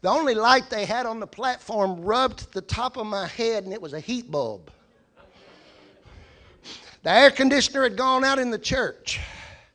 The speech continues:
And I had to preach the word. At the end, the little lady got up and she said,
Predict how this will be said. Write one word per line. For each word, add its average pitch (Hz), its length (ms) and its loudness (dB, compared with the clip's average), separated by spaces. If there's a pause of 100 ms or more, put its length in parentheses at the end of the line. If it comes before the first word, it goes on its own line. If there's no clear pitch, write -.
(1500)
And 127 100 -8
I 233 160 8
had 240 180 6
to 190 80 -2
preach - 380 -4
the 226 80 -4
word. 202 480 -6
At - 160 -6
the 233 300 0
end, 320 200 2 (1400)
the 143 60 -18
little 208 360 0 (380)
lady 262 440 0
got 262 220 2
up 285 300 2
and 220 140 -6
she 269 200 -4
said, 226 480 -2